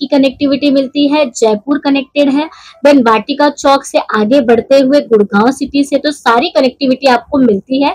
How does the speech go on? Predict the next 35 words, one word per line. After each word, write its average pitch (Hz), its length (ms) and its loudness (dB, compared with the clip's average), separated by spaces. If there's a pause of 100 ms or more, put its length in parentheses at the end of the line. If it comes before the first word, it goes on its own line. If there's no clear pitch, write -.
(380)
जैसे 285 260 2
extension 262 580 0 (100)
road, 247 240 6
Sona 240 440 2
road, 240 280 4
तो 302 320 0
location 294 480 0
advantages 254 640 0 (120)
क्या 453 140 0
है 269 180 2
वो 247 120 4
तो 240 160 -2
आप 311 140 2
समझ 247 440 0
ही 233 80 -2
गए 208 140 2
होंगे। 190 320 -6 (380)
तो 277 60 6 (200)
आगे 330 180 2
बात 311 300 0
करेंगे 277 360 4
हमारे 277 380 2 (100)
project 226 400 0
की। 339 260 -2 (360)
तो 311 80 -2
इसका 320 300 0
जो 359 120 0
क्लब 302 480 0
हाउस 277 280 2
होगा 247 280 4
वो 247 340 0
one 247 140 4
of 262 180 0
the 262 80 0 (220)
best 254 260 0